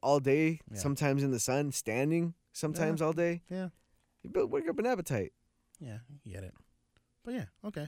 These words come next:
Speaker 2: A steak of grill.
Speaker 1: Yeah.
Speaker 2: Cool. I'm glad you went. Did you guys eat it inside or outside?
Speaker 1: Uh, we were outdoors, but it was covered, and
Speaker 2: Yeah.
Speaker 1: they had the heat lamps.
Speaker 2: I
Speaker 1: It
Speaker 2: remember
Speaker 1: was
Speaker 2: being
Speaker 1: chill.
Speaker 2: out there
Speaker 1: Mm-hmm.
Speaker 2: and still freeze. Mind you, again, this is, like,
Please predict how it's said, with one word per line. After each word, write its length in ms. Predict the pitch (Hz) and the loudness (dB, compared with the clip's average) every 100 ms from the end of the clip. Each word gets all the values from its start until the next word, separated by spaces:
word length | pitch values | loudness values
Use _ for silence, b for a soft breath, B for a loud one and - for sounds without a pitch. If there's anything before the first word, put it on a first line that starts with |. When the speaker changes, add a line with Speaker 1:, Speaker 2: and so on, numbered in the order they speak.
| - 170 | -10 -18
Speaker 2:
A 60 | |
steak 220 | - 220 | -12 -12
of 60 | 196 | -8
grill. 240 | 233 175 - | -6 -6 -6
Speaker 1:
Yeah. 180 | 170 123 - | -10 -10 -10
Speaker 2:
Cool. 160 | 247 147 | -8 -6
I'm 80 | |
glad 220 | 175 226 226 | -4 -4 -2
you 80 | |
went. 200 | 262 135 - b b b | -2 -4 -8 b b b
Did 80 | - | 2
you 60 | 226 | 2
guys 100 | 196 | 4
eat 120 | 240 | 2
it 100 | 247 | 2
inside 320 | 208 240 302 | 2 4 6
or 60 | 254 | 8
outside? 340 | 220 - 113 - _ _ _ | 6 4 -4 -6 _ _ _
Speaker 1:
Uh, 280 | 117 123 127 | 0 4 6
we 120 | 143 | 6
were 120 | 139 | 6
outdoors, 600 | 123 180 170 131 151 196 - - | 8 6 6 4 4 0 -6 -2
but 200 | 123 117 | -2 2
it 60 | |
was 140 | 127 113 | 0 0
covered, 520 | - 131 135 160 156 _ - | -2 -2 0 -4 -6 _ -2
and 100 | 143 | -2
Speaker 2:
Yeah. 120 | 117 | 0
Speaker 1:
they 80 | 113 | 0
had 240 | 120 117 | 0 0
the 80 | 110 | -2
heat 200 | 123 127 | -2 -2
lamps. 440 | 143 156 170 - | 0 -2 -4 -6
Speaker 2:
I 60 | 143 | 0
Speaker 1:
It 40 | |
Speaker 2:
remember 340 | 156 180 180 180 | 2 2 4 2
Speaker 1:
was 100 | 165 147 | 2 4
Speaker 2:
being 180 | 185 | 4
Speaker 1:
chill. 100 | 185 | 6
Speaker 2:
out 160 | 180 180 | 4 4
there 300 | 170 165 147 | 2 4 2
Speaker 1:
Mm-hmm. 100 | 160 | 2
Speaker 2:
and 160 | 147 135 | 0 -2
still 380 | - 170 170 | 0 2 2
freeze. 380 | 147 - 160 156 b b b b b - | 0 -2 0 0 b b b b b -2
Mind 260 | 160 233 | 2 2
you, 100 | 151 127 | 2 0
again, 280 | 156 180 | 2 2
this 220 | 127 135 156 | 0 0 0
is, 200 | 135 127 | -2 -2
like, 300 | 131 117 | -2 -4